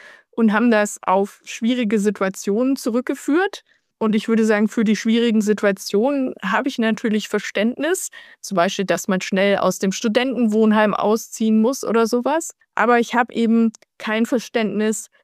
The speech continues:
diese Art von Lösungen dafür zu verwenden. Trotzdem kann man sich eben fragen, was kann man tun, um die Anreize zu senken,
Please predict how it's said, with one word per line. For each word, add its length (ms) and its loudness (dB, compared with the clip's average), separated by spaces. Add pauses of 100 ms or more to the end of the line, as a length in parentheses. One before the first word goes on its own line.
(140)
diese 340 4
Art 180 -4
von 200 -2
Lösungen 540 2
dafür 520 -2 (440)
zu 240 -6
verwenden. 640 0 (320)
Trotzdem 500 0
kann 160 0
man 140 2
sich 200 0
eben 200 0
fragen, 520 -2
was 240 -2
kann 200 -2
man 180 2
tun, 340 -2
um 160 4
die 140 0
Anreize 760 0 (460)
zu 280 -4
senken, 640 2